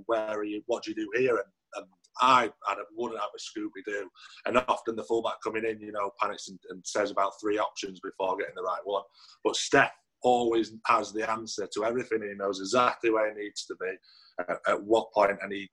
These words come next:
he's a real, he's real, the brains really behind the operation in the fact of how well he will organise his defence and his troops,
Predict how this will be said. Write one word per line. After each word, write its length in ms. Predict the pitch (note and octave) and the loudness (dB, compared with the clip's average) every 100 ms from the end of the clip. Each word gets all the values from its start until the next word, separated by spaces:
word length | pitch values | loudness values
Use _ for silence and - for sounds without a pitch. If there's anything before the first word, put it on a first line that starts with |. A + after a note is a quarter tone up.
| _ | _
he's 320 | A#2 G2+ F#2+ F#2+ - | -4 -4 -4 -10 -2
a 80 | G2+ | -2
real, 360 | G2+ A#2 A#2 G#2+ - - - - | 6 10 10 8 0 -14 -6 -2
he's 160 | G2+ | 4
real, 340 | A2 A#2+ A2+ - _ _ - | 8 8 6 2 _ _ -2
the 140 | G#2 | 0
brains 520 | G#2+ A2+ B2 C3+ A2+ | 6 8 8 4 4
really 300 | A2+ G#2 G2+ | 2 2 -2
behind 600 | G2 G2+ G2+ G2 G2 F#2+ - - _ - | -4 2 2 2 -4 -12 -14 -14 _ -2
the 120 | A2 | 0
operation 680 | - G#2+ A2 A2 - G#2 | 0 0 2 2 -2 -6
in 80 | G2 | -6
the 100 | G2 - | -10 2
fact 320 | G2+ - - - - - - | 2 2 -4 -18 -20 -14 -6
of 120 | - | 0
how 180 | G#2+ G#2 | 4 4
well 420 | G2+ G#2 G2+ F#2+ F#2 | 4 0 0 -6 -4
he 140 | A2 | -4
will 400 | G2 G#2 G2+ F#2+ | -4 -6 -6 -4
organise 800 | G#2 G2+ G2+ G2+ G2+ F#2+ F#2 - - | -2 -2 -4 -6 -4 -4 -6 -10 -6
his 140 | G#2+ | -6
defence 540 | - - G2+ G2+ G2 - | -4 -2 2 4 2 -6
and 60 | |
his 80 | F#2 | -6
troops, 460 | - G#2 G2+ - | 0 0 -2 -8